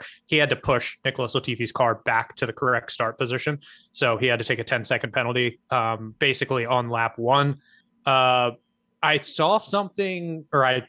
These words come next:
I should say I heard something during the broadcast that they were talking about the F I A potentially needing to step in and,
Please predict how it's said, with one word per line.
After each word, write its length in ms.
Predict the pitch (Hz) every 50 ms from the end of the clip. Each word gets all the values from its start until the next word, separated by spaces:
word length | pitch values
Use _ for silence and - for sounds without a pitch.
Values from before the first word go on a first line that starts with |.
| - -
I 100 | 135 123
should 180 | - 143 -
say 120 | 147 135 120
I 100 | 113 117
heard 340 | - - 175 185 165 151
something 480 | - - 139 127 120 - 139 127 123 123
during 240 | 131 135 135 131 123
the 40 | 120
broadcast 800 | - 135 131 131 131 - - 147 135 131 127 120 - - - _ - - _ _ _ _ _ -
that 340 | 131 131 135 131 127 127 - - _ _ _ _
they 160 | 156 147 147
were 120 | 135 135 -
talking 340 | - 143 139 139 - 143
about 220 | 139 131 131 131 -
the 100 | 131 123
F 160 | 127 131 -
I 140 | 147 143 139
A 200 | 127 127 127 131
potentially 460 | - 143 127 135 135 - 143 135 123
needing 240 | 120 127 123 127 120
to 80 | 117 117
step 440 | - - - - - 135 123 - 135
in 240 | 127 127 131 127
and, 300 | 131 123 123 123 123 123